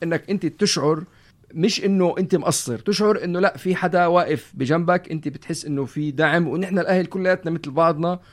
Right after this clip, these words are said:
وكلياتنا عندنا نفس المشاكل ونفس الصعوبات ونفس الضغوطات، و-، ونحاول بس نحن نرتاح عشان نقدر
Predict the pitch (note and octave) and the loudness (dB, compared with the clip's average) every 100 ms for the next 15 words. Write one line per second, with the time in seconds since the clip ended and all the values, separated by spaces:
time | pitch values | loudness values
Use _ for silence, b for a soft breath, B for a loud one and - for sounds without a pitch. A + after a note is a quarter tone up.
0 | b b - G3+ F#3+ - C#3+ D3 C#3+ E3+ | b b 0 2 2 0 -2 -2 0 -2
1 | - D3+ C#3+ F3 D3 C3+ C3+ D3 - - | -2 -4 -4 -2 -4 -4 -6 -6 -10 -12
2 | - C3 C#3+ C#3+ C#3+ C#3+ - B2+ A#2+ B2+ | -8 -4 -2 -2 -2 -8 -8 -10 -10 -4
3 | D3 D3+ - b b b b - - - | 0 0 -2 b b b b -20 -20 -14
4 | A#2+ E3 B2+ C#3 A#2+ - D#3 D#3 A3 A#3+ | -8 -6 -6 -8 -10 -10 -10 -2 2 4
5 | A3 F3 - F3 G#3 - - - _ _ | 4 0 -4 0 0 -2 -14 -20 _ _
6 | _ - G3 C#4 A3 F#3+ D#3+ F#3+ G3+ G#3 | _ -6 -4 0 2 2 2 2 4 2
7 | - - b b b A#2 - F3+ F#3 E3+ | -2 -18 b b b -8 -2 0 0 -2
8 | D3+ F3 F3+ | 0 2 0